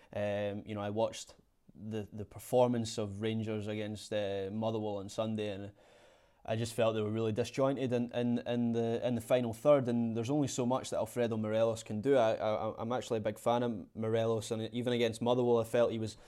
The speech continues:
he was lively enough. He was doing as much as he could. I mean, I, I,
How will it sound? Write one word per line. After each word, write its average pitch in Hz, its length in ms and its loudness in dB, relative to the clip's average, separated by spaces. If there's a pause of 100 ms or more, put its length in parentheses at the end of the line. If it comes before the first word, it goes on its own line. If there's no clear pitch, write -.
(200)
he 131 80 2
was 113 100 2
lively 120 480 6
enough. 120 380 4
He 120 100 0
was 110 140 -2
doing 123 460 4
as 107 180 -4
much 123 320 2
as 110 80 -4
he 113 120 -2
could. 113 380 -4
I 110 80 -2
mean, 107 160 -4
I, 107 80 -4 (100)
I, 98 120 -8